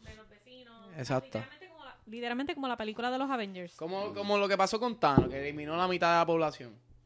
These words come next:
Speaker 2: Ey.
Speaker 3: Pero es que, es que también, es que Thanos eliminó la mitad de la población hacia el garete.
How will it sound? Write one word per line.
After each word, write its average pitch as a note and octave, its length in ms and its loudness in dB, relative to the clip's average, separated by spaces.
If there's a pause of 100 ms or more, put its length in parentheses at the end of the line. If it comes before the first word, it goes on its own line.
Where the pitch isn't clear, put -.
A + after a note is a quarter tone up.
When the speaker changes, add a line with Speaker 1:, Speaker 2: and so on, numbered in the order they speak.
(1400)
Speaker 2:
Ey. F3+ 320 -4
Speaker 3:
Pero A#2+ 180 2
es A#2+ 40 0
que, C3+ 160 -4
es C3+ 100 -4
que - 140 -10
también, E3+ 360 -8 (1400)
es C3+ 100 -2
que F3 160 -4 (880)
Thanos D3 380 -2
eliminó D#3 400 -8
la D3+ 80 -6
mitad C#3+ 220 -6
de D3 80 0
la D3 80 -2
población C#3+ 420 -4
hacia C3+ 160 -4
el C3+ 80 -4
garete. A#2+ 460 -2